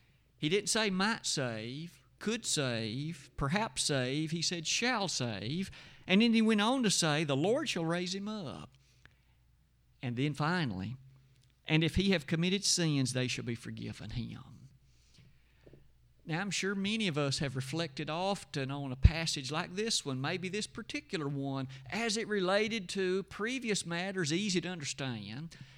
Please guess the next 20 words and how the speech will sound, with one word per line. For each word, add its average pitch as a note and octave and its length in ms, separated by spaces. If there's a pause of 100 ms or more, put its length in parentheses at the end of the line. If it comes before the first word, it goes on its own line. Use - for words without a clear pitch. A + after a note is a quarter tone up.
(140)
And E3+ 140
now C4 180
we C4+ 120
come A#3+ 260
to A#3+ 60
this C4 380
one G#2 240 (720)
that D#3+ 300
seems - 360
a G#3 60
bit G3+ 160
more F3+ 180
challenging, B2+ 640
doesn't A#2+ 500
it? - 180 (1400)
Did F#3 180
this C4+ 200
then A#3 240
mean D3+ 500
that D3+ 340